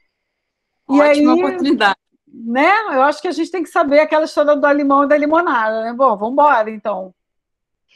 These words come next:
Speaker 1: E aí, é, acabou que eu tinha colocado um prazo, eu sab-,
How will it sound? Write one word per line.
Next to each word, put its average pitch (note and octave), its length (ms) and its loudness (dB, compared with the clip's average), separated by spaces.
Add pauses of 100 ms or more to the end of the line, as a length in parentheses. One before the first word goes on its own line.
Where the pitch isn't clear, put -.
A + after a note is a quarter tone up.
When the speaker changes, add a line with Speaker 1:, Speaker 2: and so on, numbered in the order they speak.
(280)
Speaker 1:
E C4+ 140 2
aí, C#4+ 680 2
é, C4+ 640 2
acabou C#4+ 600 2
que C#4+ 560 -4
eu B3 160 -2
tinha D#4 360 -6
colocado C4 480 -6
um B3 80 -12
prazo, A#3+ 680 -4
eu A3+ 120 -10
sab-, A3 260 -8